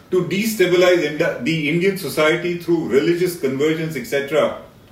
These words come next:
or to launder the proceeds of crime and corruption emanating out of India itself but coming back into the country. India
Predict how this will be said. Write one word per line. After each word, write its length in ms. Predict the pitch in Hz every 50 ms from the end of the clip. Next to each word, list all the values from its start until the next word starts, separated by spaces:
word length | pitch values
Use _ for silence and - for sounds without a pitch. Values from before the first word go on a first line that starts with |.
| - - -
or 160 | 135 190 -
to 100 | 214 196
launder 640 | 165 139 143 147 165 196 220 202 143 117 - - - - - - -
the 80 | 170 175
proceeds 520 | 170 - 165 175 - - 226 226 226 -
of 280 | 196 190 - - - -
crime 340 | - 147 151 170 190 196 196
and 180 | 190 170 160
corruption 720 | - 139 139 160 165 160 - 190 180 160 135 120 - - - - -
emanating 680 | 143 151 170 175 185 185 175 190 196 202 202 196 - - - - - -
out 220 | 127 151 175 175 190
of 160 | 185 170 151
India 260 | 147 151 170 180 175
itself 480 | 160 170 - - 175 170 160 - - - - - - -
but 180 | 139 135 - -
coming 460 | 151 143 160 180 180 170 - - -
back 280 | - 139 143 - -
into 200 | 156 151 147 151
the 160 | 135 143 123 -
country. 600 | 135 131 135 127 143 139 123 107 90 80 - - - - - - - - - - - - - - - - -
India 500 | 139 151 160 165 180 185 196 190 -